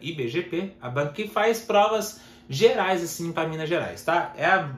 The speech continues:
uma das bancas campeãs em relação a isso, tá? E a-, e aqui eu vou deixar o link pra você acessar e você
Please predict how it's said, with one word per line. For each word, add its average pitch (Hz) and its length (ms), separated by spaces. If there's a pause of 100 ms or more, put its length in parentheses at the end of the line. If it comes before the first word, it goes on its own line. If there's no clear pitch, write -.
uma 143 240
das 180 160
bancas 180 320
campeãs 214 460
em 180 60
relação 175 500
a 127 40
isso, - 220
tá? 156 280 (460)
E 190 160
a-, 196 200
e 151 100
aqui 175 560
eu 143 100
vou 151 120
deixar 156 260
o 147 40
link 147 180
pra 147 160
você 139 180
acessar 175 640
e 147 40
você 139 440